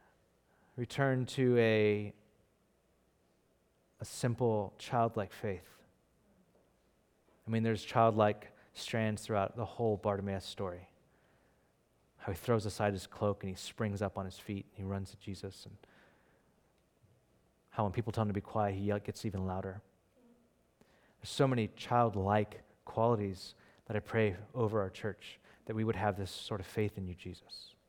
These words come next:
A faith that responds to you, that believes the rumors of what you can and will do, and we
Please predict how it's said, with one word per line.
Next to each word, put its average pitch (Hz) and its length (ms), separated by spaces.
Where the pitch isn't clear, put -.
A - 40
faith 120 280
that 120 180
responds 120 640
to 120 80
you, 117 120
that 107 180
believes 113 580
the 107 60
rumors 120 340
of 101 120
what 110 140
you 113 140
can 117 600
and 101 140
will 113 160
do, 113 400
and 110 80
we 104 180